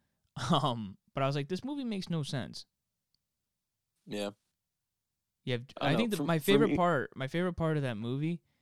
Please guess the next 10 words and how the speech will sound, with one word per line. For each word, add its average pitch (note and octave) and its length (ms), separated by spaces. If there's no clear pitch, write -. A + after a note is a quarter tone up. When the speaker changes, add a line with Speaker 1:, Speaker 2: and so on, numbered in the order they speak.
Speaker 1:
is, A#2 380
uh, G#2 480
Jennifer C#3+ 380
Lawrence C3 400
calling A#2+ 280
a G#2 40
microwave C#3+ 640
the - 80
science B2+ 420
oven. E3 360